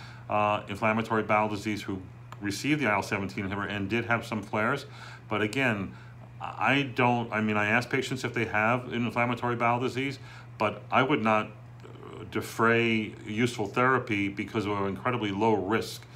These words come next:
I mean, we give biologics all the time with an, an even higher risk of developing an S I E, a serious infectious event.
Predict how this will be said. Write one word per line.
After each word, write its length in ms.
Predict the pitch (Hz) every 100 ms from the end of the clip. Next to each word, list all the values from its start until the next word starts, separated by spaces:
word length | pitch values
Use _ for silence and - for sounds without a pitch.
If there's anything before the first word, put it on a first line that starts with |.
| - - -
I 40 |
mean, 120 | 92
we 80 | 92
give 200 | 98 123
biologics 760 | 120 110 104 107 120 117 101 107
all 160 | 98
the 60 | 98
time 180 | 104 101
with 120 | 98
an, 400 | 98 101 95 98 - - -
an 80 | 104
even 140 | 101
higher 400 | 92 120 127 107
risk 260 | 101 95 101
of 100 | 92
developing 480 | 92 95 95 98
an 140 | 95 95
S 220 | 101 -
I 180 | 98 92
E, 180 | 107 92
a 60 |
serious 340 | - 104 98 -
infectious 400 | 120 95 - 87
event. 300 | 95 101